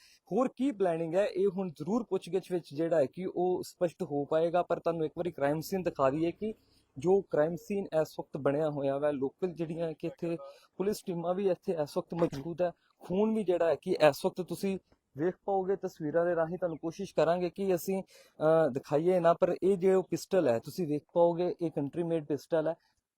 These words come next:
ਲੋਡਿਡ ਹੈ ਪ੍ਰੋਪਰ ਪੂਰੇ ਤਰੀਕੇ ਦੇ ਨਾਲ ਹੈ, ਇੱਕ, ਦੋ ਤੇ ਇਹ ਤੀਸਰਾ ਜਿਹੜਾ ਇਹ ਰਾਊਂਡ ਹੈ।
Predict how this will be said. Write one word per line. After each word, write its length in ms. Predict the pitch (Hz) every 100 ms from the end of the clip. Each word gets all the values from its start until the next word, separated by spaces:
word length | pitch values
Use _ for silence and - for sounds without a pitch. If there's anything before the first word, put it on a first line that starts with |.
| -
ਲੋਡਿਡ 440 | 127 151 180 214 196
ਹੈ 100 | 190
ਪ੍ਰੋਪਰ 380 | - 151 - 160
ਪੂਰੇ 260 | 151 165
ਤਰੀਕੇ 320 | 165 180 147
ਦੇ 100 | 156
ਨਾਲ 200 | 160 156
ਹੈ, 260 | 143 135 156 _ _ -
ਇੱਕ, 140 | 151 - _ _
ਦੋ 440 | 117 107 143 165 165 _ _ _ -
ਤੇ 80 | -
ਇਹ 140 | 170 175
ਤੀਸਰਾ 420 | 175 165 139 113 _
ਜਿਹੜਾ 240 | 131 143 151
ਇਹ 120 | 151 151
ਰਾਊਂਡ 320 | 135 151
ਹੈ। 100 | 156